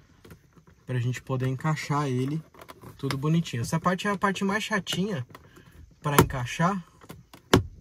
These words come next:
porque a gente tem que acertar certinho aqui as presilhas, tá? Bom, beleza. Instalado, já tá de volta no lugar, tudo bonitinho. Ligar o carro, né?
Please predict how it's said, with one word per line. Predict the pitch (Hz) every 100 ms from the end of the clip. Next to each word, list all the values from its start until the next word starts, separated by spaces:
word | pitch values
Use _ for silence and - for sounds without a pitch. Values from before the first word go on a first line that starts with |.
| - - - - - - - - - - - - - - - - - _ - _ - _ - - - - -
porque | 165 165 160
a |
gente | 160 -
tem | 165
que | 175
acertar | 175 165 160
certinho | - 165 165 160
aqui | 160
as | 160
presilhas, | - 175 170 131 123 117
tá? | - 156 - _ _ _ _ - -
Bom, | 175 165 120 -
beleza. | 120 151 170 190 226 247 - - _ - -
Instalado, | 147 160 - 160 160 175 190 175 127
já | 131
tá | 127 143
de | 143
volta | 135 147 156
no | 139
lugar, | 135 135 156
tudo | 160 156 147
bonitinho. | 135 143 139 - 175 214 214 - - - - _ -
Ligar | 165 156 170
o |
carro, | 170 185 226 233 - - - - -
né? | 139 156